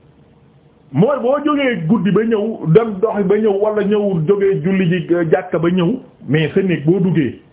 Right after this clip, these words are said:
c'est pas tout le temps da ngay am looy taal, ah. Te boobu, jaan yeeg,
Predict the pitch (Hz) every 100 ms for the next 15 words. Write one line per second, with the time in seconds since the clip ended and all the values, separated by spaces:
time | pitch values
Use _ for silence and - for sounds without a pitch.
0 | _ _ _ _ - 185 190 320 - 214
1 | 196 190 175 170 160 160 147 147 - 247
2 | 131 - - - _ - _ - _ _
3 | - - _ _ _ 226 226 254 285 240
4 | 370 415 - - - _ _ _ 135 160
5 | 214 208 190 208